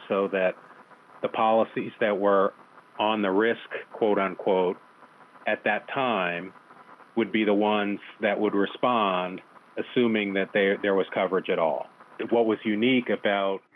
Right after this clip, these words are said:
the emerging tort liabilities that were coming into play in the late seventies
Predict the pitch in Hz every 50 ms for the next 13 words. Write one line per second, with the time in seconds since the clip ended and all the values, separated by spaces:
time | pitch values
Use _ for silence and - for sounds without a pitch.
0 | _ - 101 98 98 98 95 98 104 113 123 127 123 - 113 104 98 92 - -
1 | 110 98 101 98 101 98 95 95 95 90 104 101 95 95 95 92 92 92 92 87
2 | 85 _ _ 107 101 95 95 92 - - - 104 95 98 95 92 92 - - -
3 | 110 104 101 101 98 95 95 98 - 110 104 101 - - 101 - - - 120 107
4 | 104 101 101 98 98 95 95 98 - 104 101 98 95 95 92 92 92 92 90 90
5 | 90 90 95 101 101 101 101 - - - 110 104 98 101 95 95 98 95 95 92
6 | 90